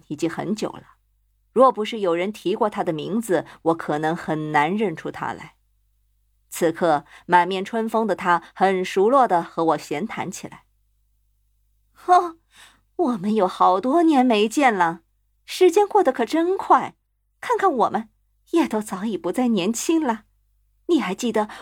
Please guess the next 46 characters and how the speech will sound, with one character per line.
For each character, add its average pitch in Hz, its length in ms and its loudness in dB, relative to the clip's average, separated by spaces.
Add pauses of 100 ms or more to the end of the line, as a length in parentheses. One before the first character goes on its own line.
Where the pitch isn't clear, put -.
我 262 60 4
们 202 120 0
第 220 180 -8
一 262 100 2
次 254 200 -2
见 254 200 4
面 233 140 4
的 214 80 2
情 214 320 -2
形 214 240 0
吗？ 208 240 0 (440)
那 311 180 0
时 214 340 2 (220)
你 220 160 2
邀 202 200 2
请 202 220 0
我 180 100 4
去 214 160 -4
吃 254 240 4
了 233 120 4
一 233 120 -4
顿 269 240 2
午 226 160 -2
餐 403 440 0
呢。” 196 260 0 (1600)
我 247 100 2
怎 - 240 -6
么 - 100 -4
可 - 240 -10
能 - 200 -10
忘 160 220 -4
记？ - 220 -16 (840)
一 202 200 2
晃 214 240 4
眼 170 240 0 (200)
二 226 300 4
十 165 200 -10
年 156 280 -8
就 160 160 -8
这 165 140 -8
么 135 140 -10
过 190 200 -2
去 - 220 -14
了。 - 80 -20 (1000)
那 196 220 4
时 180 380 -4